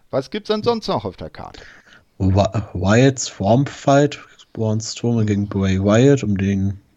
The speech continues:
Speaker 2: W W E Universal Championship.
Speaker 1: Muss ich nicht haben.
Speaker 2: Steht nicht auf dem Spiel, okay.
Speaker 1: Ja.
Speaker 2: Aber <laughs> steht darunter, okay.
Speaker 1: Ach so,
Speaker 2: Und
Speaker 1: steht, der
Speaker 2: kann
Speaker 1: Titel steht nicht auf dem Spiel. Ja, dann gewinnt
Speaker 2: Ja.
Speaker 1: Wyatt.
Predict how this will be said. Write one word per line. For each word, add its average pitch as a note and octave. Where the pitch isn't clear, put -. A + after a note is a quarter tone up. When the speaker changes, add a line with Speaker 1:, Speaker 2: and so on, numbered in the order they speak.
Speaker 2:
W G#2
W G2+
E G2
Universal G2+
Championship. B2+
Speaker 1:
Muss A#2
ich F#2
nicht G2+
haben. A2
Speaker 2:
Steht B2+
nicht B2+
auf G2+
dem G#2
Spiel, B2
okay. G#2+
Speaker 1:
Ja. -
Speaker 2:
Aber G#2
<laughs> -
steht B2+
darunter, A#2+
okay. G#2
Speaker 1:
Ach D3
so, D3
Speaker 2:
Und B2
Speaker 1:
steht, -
der -
Speaker 2:
kann A#2
Speaker 1:
Titel C3+
steht A2+
nicht G2
auf F#2+
dem F2+
Spiel. E2
Ja, F#2+
dann A2+
gewinnt G2+
Speaker 2:
Ja. F#2
Speaker 1:
Wyatt. F2